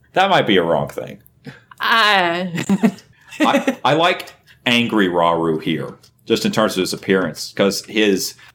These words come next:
Speaker 2: He's baring his fangs.
Speaker 1: He actually bares his fangs. His mouth warps backwards as he shows his teeth. His third eye opens, showing that he's ready to have a fucking fight. And he's just about to attack Ganondorf before Zelda calls him off.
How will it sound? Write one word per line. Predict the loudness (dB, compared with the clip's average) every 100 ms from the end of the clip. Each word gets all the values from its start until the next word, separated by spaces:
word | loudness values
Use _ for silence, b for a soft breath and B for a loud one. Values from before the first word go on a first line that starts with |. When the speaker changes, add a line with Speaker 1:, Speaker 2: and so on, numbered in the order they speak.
| _
Speaker 2:
He's | -6 -2
baring | 0 2 0
his | -4 -6
fangs. | -4 -4 0
Speaker 1:
He | 2
actually | 2 0 0
bares | 2 0 0 -2
his | -4
fangs. | 0 0 0 -2 -4
His | -2 -2 -2 -10 _
mouth | -2 0 0 -2
warps | -4 -2 -2 -4
backwards | -6 -2 -2 -2 -2 0 -2
as | -2 -4
he | -6
shows | -6 -2 0 0
his | -4 -10
teeth. | -4 -2 -2 -2 -4
His | -6
third | 0 2 2 2
eye | 0 0
opens, | 0 0 0 -4 0
showing | 0 0
that | -2
he's | -4 0
ready | 0 0
to |
have | 0 -4
a | -4 -2
fucking | -2 -4 -12
fight. | -2 0 0 -4 -10 b b _
And | -8 0
he's | 0 0
just | -4 -4 -4
about | -2 -2 -2
to | -2
attack | -4 -2 -2 -2 -6
Ganondorf | -4 -4 -4 -6 -4 -4 -6 -10
before | -4 -2 0 -2 -6
Zelda | -2 0 0 0 -4
calls | -4 -2 0 -2
him | -6 -8
off. | -6 -8 -12